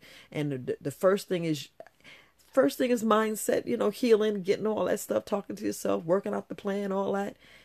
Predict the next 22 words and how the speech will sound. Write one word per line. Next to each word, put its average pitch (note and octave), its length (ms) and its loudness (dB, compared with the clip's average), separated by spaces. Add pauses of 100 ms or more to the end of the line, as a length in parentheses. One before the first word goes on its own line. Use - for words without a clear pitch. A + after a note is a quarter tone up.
you G3 120 2
know. F#3+ 240 0 (160)
But F3 120 2
the, F#3 140 4 (100)
the, C#3+ 200 -2
the F3+ 80 -2
main G#3 340 -2
thing G#3+ 200 0
is F#3+ 180 0
the G3 100 0
food. C4 440 -2
The E3 80 -2
main F3+ 340 0
thing G3 180 -2
is F3 160 -4 (100)
what F3+ 380 -2
you G3 140 -4
do F#3+ 380 -2
in, F3 320 -2
in D#3+ 160 -6
the - 180 -4
activity F3+ 640 0